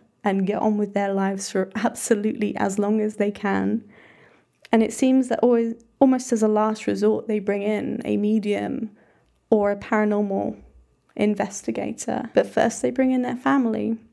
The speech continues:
they bring in their friends and their neighbours and local clergymen, and it can seem quite a suffocating environment sometimes. It really paints this,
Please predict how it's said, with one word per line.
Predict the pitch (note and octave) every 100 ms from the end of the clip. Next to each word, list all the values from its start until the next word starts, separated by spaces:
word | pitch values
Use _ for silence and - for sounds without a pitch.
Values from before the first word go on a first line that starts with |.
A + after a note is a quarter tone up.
| _ _ _ _ _ _ -
they | A#3
bring | A#3 A#3
in |
their | A3+ A3
friends | - A#3 A3+ A3
and | G#3 G#3+
their |
neighbours | G#3 G#3+ A3 - - A#3 - - _ _ - _ _ _ _ _ _ _ _ -
and | A3 G#3+
local | G#3+ G#3+ A3
clergymen, | - G3+ G#3+ - A3 - - B3 B3 -
and | A#3
it | A#3 -
can | B3
seem | B3 C#4 E4+
quite | - D4+ B3+
a |
suffocating | A#3+ - A#3 - A#3+ A#3 A3+ A#3+ A3
environment | A3 G#3+ G#3 C#4+ C#4+ - -
sometimes. | - G#3+ G#3+ A3 - A#3+ A#3+ - - _ -
It | B3
really | C#4+ F4+ F4+
paints | D4+ C#4 B3+ -
this, | - A#3+ - -